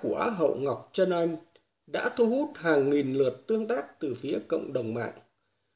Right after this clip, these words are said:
Hầu hết đều tỏ ra đồng tình với hành động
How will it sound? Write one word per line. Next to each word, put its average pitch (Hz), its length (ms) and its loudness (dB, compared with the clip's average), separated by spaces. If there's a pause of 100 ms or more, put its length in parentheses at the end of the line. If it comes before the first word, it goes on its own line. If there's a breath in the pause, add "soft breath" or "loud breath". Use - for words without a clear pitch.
(140)
Hầu 156 320 4
hết 220 320 2
đều 143 260 10
tỏ 110 220 2
ra 214 180 4
đồng 143 300 4
tình 131 300 2
với 156 160 0
hành 151 240 -4
động 127 240 -2